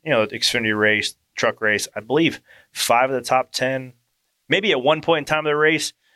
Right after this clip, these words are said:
I don't know if it was finishing order or some, some point in time, five out of the top ten ran on Saturday in some form or fashion. So now with limited practice, it is so important to see the racetrack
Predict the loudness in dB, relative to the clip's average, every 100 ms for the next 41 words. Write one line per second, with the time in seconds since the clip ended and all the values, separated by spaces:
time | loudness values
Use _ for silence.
0 | _ _ _ -2 0 0 0 0 -2 0
1 | -2 2 2 4 4 2 2 0 -2 -6
2 | -18 -10 -2 -2 -2 -6 -2 -2 -2 -2
3 | 0 2 4 2 2 0 -2 -2 -2 -2
4 | -14 _ _ -4 2 4 2 -2 _ -2
5 | -2 0 2 2 0 -2 -4 -8 -4 -4
6 | -4 0 2 2 -4 -8 -4 0 0 -2
7 | -2 -2 0 0 0 -2 -10 -10 _ _
8 | _ _ -6 -2 0 2 2 0 -2 -4
9 | -4 -2 -2 0 0 0 0 0 0 0